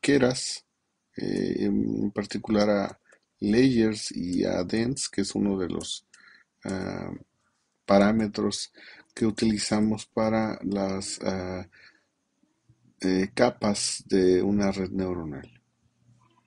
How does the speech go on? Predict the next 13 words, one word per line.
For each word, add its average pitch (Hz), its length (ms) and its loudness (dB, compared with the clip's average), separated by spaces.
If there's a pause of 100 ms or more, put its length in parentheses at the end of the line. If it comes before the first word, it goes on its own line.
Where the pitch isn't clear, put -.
(380)
Bueno, 87 420 -8 (100)
este - 200 -2
video 113 280 2
solamente 113 540 -2
tenía 104 260 -2
la 104 140 0
intención 101 460 -4
de 104 80 -2
mostrar 101 400 -4 (640)
la 127 140 4
instalación 127 600 4
de 113 100 2
TensorFlow 113 840 -2